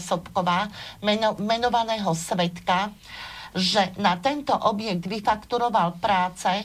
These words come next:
vo výške dvadsaťšesť celé tri milióna korún, pričom hodnota celého objektu bola päť miliónov dvestotridsaťšesť tisíc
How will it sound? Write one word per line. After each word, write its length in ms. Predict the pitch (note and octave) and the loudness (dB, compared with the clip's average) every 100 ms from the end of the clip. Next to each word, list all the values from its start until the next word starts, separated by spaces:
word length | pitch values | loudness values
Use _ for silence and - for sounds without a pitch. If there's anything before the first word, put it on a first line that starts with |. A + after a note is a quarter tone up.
| - - - | -8 -20 -4
vo 240 | F#3 G#3 G3+ | 2 4 2
výške 800 | A3+ G#3+ - - E3 E3 - F#3 | -2 -2 0 2 0 -2 -8 -6
dvadsaťšesť 1000 | G3+ G#3+ A3 - F#3+ E3+ - G3 G3 - | 2 4 4 2 -2 -2 -4 -2 -4 -4
celé 320 | - G#3 G#3 G#3 | -2 0 0 -2
tri 160 | A3 F#3 | -4 -2
milióna 720 | F#3+ F#3+ F#3+ F#3+ F#3 F#3 F#3 | -2 -4 0 0 2 -2 0
korún, 420 | F#3 F#3 F#3 A3 B3 - - - - | 0 2 0 -4 -10 -18 -18 -20 -2
pričom 480 | B3+ B3 - F3+ F3+ | 0 0 2 0 2
hodnota 640 | F#3+ A#3 B3+ C#4 C4+ G3 E3+ | 0 0 2 0 2 0 0
celého 420 | A#3+ A#3 B3 G#3+ D#3+ | 0 2 0 0 0
objektu 800 | F#3+ F#3 G#3 G#3 - - G3+ A3+ - - - - - | 0 0 -2 -4 -6 -2 0 -2 -8 -20 -20 -18 -2
bola 640 | F3 E3 G#3 G#3 G#3 G#3+ A#3+ - _ - - | 0 4 6 6 4 2 -2 -14 _ -4 2
päť 240 | B3+ A3 | 2 2
miliónov 800 | G#3 F#3+ F#3 E3+ D#3+ D#3+ D3+ F3+ - - | -2 -2 0 2 2 2 -2 -4 -12 -8
dvestotridsaťšesť 1400 | F3 F#3 A3+ C4 - G#3 G#3 G#3 - E3 E3 - G3+ G#3 - - | -4 0 0 0 -2 -2 -2 -4 -2 -2 0 0 0 -2 -10 -6
tisíc 460 | E3+ E3 F#3 E3 | -6 -4 -4 -4